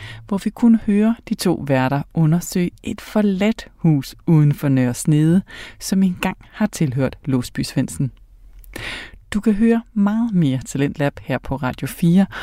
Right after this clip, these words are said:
og det kan du finde på vores hjemmeside radio fire punktum d k, eller du kan finde det direkte i vores app.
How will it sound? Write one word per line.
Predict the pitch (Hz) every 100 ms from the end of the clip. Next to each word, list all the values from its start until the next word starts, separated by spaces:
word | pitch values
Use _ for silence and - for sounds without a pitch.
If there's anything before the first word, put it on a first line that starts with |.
| - -
og | - 208
det |
kan | - 208 202
du | 220 -
finde | - 165 151
på | 147
vores | 127 120 -
hjemmeside | 135 147 - 165 160
radio | 165 135 - 120
fire | - 151 156 175
punktum | 165 147 139
d | 131 202 -
k, | 208 - - - - -
eller | 214 220 247 - -
du |
kan | 226
finde | - 160 143
det | 160 143 - -
direkte | 147 143 135 -
i | 135
vores | 135 135 -
app. | 143